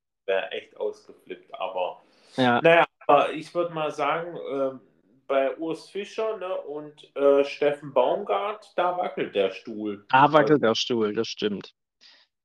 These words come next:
Speaker 2: Das
Speaker 1: Aber es ist auch Wahnsinn, ne, dass dann auch nach so vielen Jahren,
Speaker 2: Ja.
Speaker 1: ich sag mal,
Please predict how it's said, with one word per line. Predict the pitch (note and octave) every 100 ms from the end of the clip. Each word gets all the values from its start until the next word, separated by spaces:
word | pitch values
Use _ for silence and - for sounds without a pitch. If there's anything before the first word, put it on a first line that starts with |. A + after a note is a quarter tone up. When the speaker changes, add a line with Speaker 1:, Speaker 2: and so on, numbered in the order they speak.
| _ _
Speaker 2:
Das | - C3+ B2
Speaker 1:
Aber | B2
es |
ist | D3+
auch | C#3+ - -
Wahnsinn, | - E3 A2+ G#2
ne, | C3+ E3 D#3+
dass | D#3+ -
dann | D#3+ D3
auch | C#3+ D3
nach | D3+ C#3+
so | - F3
vielen | - E3+ C#3+
Jahren, | C3 B2 D3 G3 B3+ C#4+ _ _ _ _ _ _
Speaker 2:
Ja. | B2+ B2+
Speaker 1:
ich | C3+
sag | - G3+ -
mal, | -